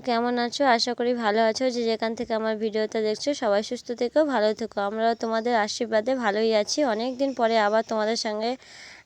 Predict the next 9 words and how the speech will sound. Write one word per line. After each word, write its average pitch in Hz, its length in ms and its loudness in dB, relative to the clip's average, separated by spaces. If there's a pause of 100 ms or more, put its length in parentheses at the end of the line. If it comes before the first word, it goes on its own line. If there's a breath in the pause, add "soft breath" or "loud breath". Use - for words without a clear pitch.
হাজির 220 380 2
হলাম। 220 300 2
একটু 214 240 -4
সমস্যার 220 520 -2
জন্য 214 260 -2
ভিডিও 220 360 0
বন্ধ 202 260 0
রেখেছিলাম। 220 560 0 (600 soft breath)
তো 240 60 -2